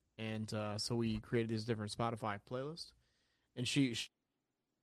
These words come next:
couples to the point. The cou-, I say bride, not the couple, 'cause the husband was fine. Um, it was literally, uh, "This song, I want you to play between twelve ten and twelve, mm, twelve thirteen P M.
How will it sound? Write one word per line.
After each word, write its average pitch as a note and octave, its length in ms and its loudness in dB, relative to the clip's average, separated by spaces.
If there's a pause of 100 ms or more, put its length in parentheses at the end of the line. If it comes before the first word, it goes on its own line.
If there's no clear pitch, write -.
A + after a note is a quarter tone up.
(380)
couples C3 280 -2
to C#3 80 -2
the A#2+ 60 -2
point. - 340 -6
The C3 80 -4
cou-, D#3 160 2
I C#3+ 140 4
say C#3+ 140 4
bride, F2+ 360 -2 (100)
not A#2 160 -4 (120)
the A#2 80 -12
couple, F2 300 -6
'cause F#2+ 180 -12 (360)
the G#2+ 60 -4
husband A2 320 0
was F#2 80 -6
fine. - 260 -12 (920)
Um, G2 340 -6 (300)
it C#3+ 60 0
was C3+ 140 4
literally, C#3+ 220 8 (1120)
uh, F2+ 200 -6
"This A#2+ 140 -4
song, D#3 320 -2
I - 40 -6
want C3+ 160 0
you - 40 -8
to C#3 60 -12
play C#3 180 2
between G#2+ 360 -4
twelve B2+ 320 -2
ten C3+ 280 -2
and - 140 -10
twelve, A#2+ 380 0 (640)
mm, C3+ 400 -4 (480)
twelve D#3 200 2
thirteen B2+ 340 -2
P F2 140 -4
M. E2+ 120 -8